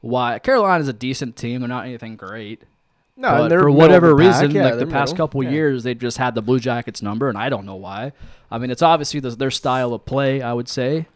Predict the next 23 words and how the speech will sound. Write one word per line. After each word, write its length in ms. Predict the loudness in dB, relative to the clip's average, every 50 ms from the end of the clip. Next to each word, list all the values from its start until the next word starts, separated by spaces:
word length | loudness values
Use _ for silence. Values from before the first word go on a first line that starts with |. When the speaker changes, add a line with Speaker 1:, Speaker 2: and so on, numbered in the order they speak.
| _ _
Speaker 1:
Um, 520 | -12 -10 -8 -6 -6 -8 -8 -10 -12 -14 -14 _
I 420 | _ _ _ _ _ _ _ _ -18
think 120 | -14 -8
they're 100 | -6 -6
a 60 | -4
little 180 | -2 -2 -2 -2
more 220 | 0 0 -2 -2
aggressive, 680 | -4 -6 -10 -12 -10 -10 -10 -8 -6 -6 -6 -6 -8 _
but 300 | -6 -6 -4 -6 -6 _ _ _ _ _ -12 -4
they 160 | 0 2 2
were 80 | 2
kinda 320 | 2 0 -4 -2 0 0 2
remind 440 | 2 2 2 0 0 0 -2 -2 -4
me 80 | -4
of 120 | -4 -4 -6
the 80 | -6
Blue 180 | -6 -4 -4 -4
Jackets, 480 | -2 -2 -2 -4 -4 -8 -12 -10 -10
like, 140 | -10 -10 -10
five, 260 | _ -6 -6 -6 -6
six 200 | -8 -12 -14 -10
years 160 | -8 -8 -8 -6
ago 320 | -4 -4 -2 -2 -4